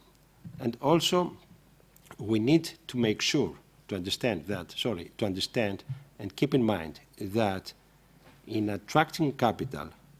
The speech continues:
we have to abide to specific regulations and communications. Uh, there has been a specific guidance, specific communication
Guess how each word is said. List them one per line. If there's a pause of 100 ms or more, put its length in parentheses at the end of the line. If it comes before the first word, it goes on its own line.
(540)
we
have
to
abide (560)
to
specific (260)
regulations (420)
and
communications. (680)
Uh, (240)
there
has
been
a
specific
guidance,
specific
communication